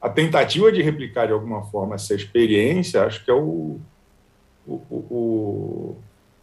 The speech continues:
o desafio e o desejo de todo mundo. Então, quando chega um apresentador com esse know-how,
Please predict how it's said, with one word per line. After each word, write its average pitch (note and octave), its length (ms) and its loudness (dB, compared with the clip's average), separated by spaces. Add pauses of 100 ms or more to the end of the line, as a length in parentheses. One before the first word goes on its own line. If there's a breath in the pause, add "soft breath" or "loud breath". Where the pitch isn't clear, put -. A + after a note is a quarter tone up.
o - 80 -8
desafio B2+ 600 0
e F#3+ 80 4
o G3+ 60 4
desejo E3+ 400 8
de F3 140 -4
todo F#3+ 240 -2
mundo. F3 320 -4
Então, A2+ 420 -2
quando D#3+ 260 2
chega C3+ 340 4
um B2+ 100 0
apresentador A#2 760 -2
com A#2+ 100 -2
esse B2 220 -4
know-how, G#2 540 0